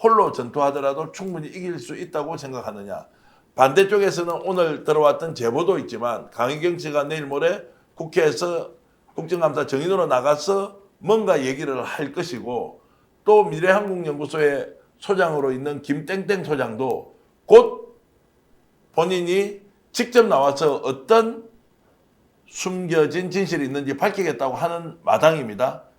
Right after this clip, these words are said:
자, 이런 상황을 봤을 때 왜 맹태균은 이렇게 적극적으로 언론과 지금 접촉을 하고 있느냐,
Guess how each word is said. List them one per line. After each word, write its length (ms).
자, 260
이런 540
상황을 500
봤을 300
때 100
왜 260
맹태균은 440
이렇게 280
적극적으로 680
언론과 640
지금 340
접촉을 340
하고 220
있느냐, 320